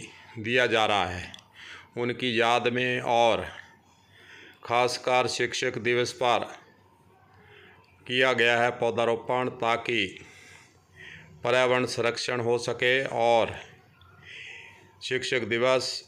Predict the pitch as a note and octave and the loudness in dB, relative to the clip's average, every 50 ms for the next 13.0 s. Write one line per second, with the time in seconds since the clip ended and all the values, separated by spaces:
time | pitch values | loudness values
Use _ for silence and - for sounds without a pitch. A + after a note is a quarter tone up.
0 | _ _ - - D#3 A#2+ A#2 A#2 A#2 A2 G#2 - - A#2+ B2 B2+ A#2 - B2+ A#2+ | _ _ -20 -10 -4 -2 0 2 2 0 -2 -2 0 0 0 0 -2 -2 -2 -4
1 | A#2+ - - A#2+ A2+ A2+ A#2 A#2+ B2 B2 A#2+ A#2 - B2 A2+ - - A2+ A#2 A2 | -4 -2 -2 -2 0 2 2 2 2 2 0 -2 -4 -6 -6 -6 -4 -4 -4 -4
2 | - - B2+ B2 A#2 A2+ A2 G2+ F#2 - - - - - - - - - - - | -4 -2 -2 -2 0 0 0 -2 -4 -8 -16 -20 -20 -20 -20 -20 -20 -20 -20 -20
3 | - - - - - - - - - - - - A#2 B2 B2 A2+ B2+ B2 A#2+ B2 | -20 -20 -20 -20 -20 -20 -20 -20 -20 -20 -10 -4 -2 -2 0 2 2 4 4 4
4 | A#2 A2+ - - B2+ B2 B2 B2 A#2+ A2+ - B2 B2 B2 A2+ G2 - - - - | 2 2 0 2 2 2 2 2 -2 -4 0 2 2 2 2 0 -4 -10 -14 -18
5 | - - - - - - - - - - - - - - - - - - A#2+ A#2+ | -20 -20 -20 -20 -20 -20 -20 -20 -20 -20 -20 -20 -20 -20 -20 -20 -10 -2 2 2
6 | A#2+ A#2 A#2+ - - A2+ A2+ A#2 A#2+ B2 B2 B2 B2+ B2+ B2+ B2+ A#2+ A2+ A#2 A#2 | 2 2 0 -4 0 2 4 4 4 4 4 2 2 4 4 2 4 4 4 4
7 | B2 B2 A#2+ B2 A#2 G#2+ - - A#2 A#2 A#2+ B2 B2+ B2+ B2 A#2 A#2+ A#2+ A#2 G#2 | 4 2 2 0 0 -2 -2 0 2 4 4 4 4 2 0 0 0 0 0 0
8 | F#2+ - G2+ G#2 G#2+ A2+ A#2+ B2 A#2 A#2 - A#2 A#2 A#2 B2 B2 B2 A2+ - A#2 | -2 -4 -4 -2 -2 0 0 -2 -4 -4 -4 -2 0 0 0 0 -2 -4 0 2
9 | A2+ A2+ A#2+ A#2+ A#2 - A#2 A#2 A2+ A2 - B2 A#2+ A#2+ A#2 - A#2+ G#2 - A#2 | 2 4 4 2 0 -2 -4 -6 -6 -4 -2 -2 -2 -2 -4 -6 -8 -6 -2 -2
10 | B2 A#2 - - - A#2+ A2+ A2+ A2+ A#2 A2+ - - - - - - - - - | -2 -2 -4 -4 -2 2 2 2 2 0 -4 -10 -18 -20 -20 -20 -20 -20 -20 -20
11 | _ _ _ - _ _ _ _ _ - - - - A2+ A2+ A#2+ B2 A#2+ A#2 A#2+ | _ _ _ -20 _ _ _ _ _ -20 -20 -10 -4 0 0 2 2 2 2 4
12 | A#2+ A#2+ A#2+ A#2+ A#2+ A#2+ B2 B2 A#2+ - - A#2 A2+ A#2 A#2+ A#2 - A#2+ A#2+ A#2+ | 4 4 4 2 0 0 0 -2 -2 -2 -4 -2 0 0 -2 0 -2 -2 0 0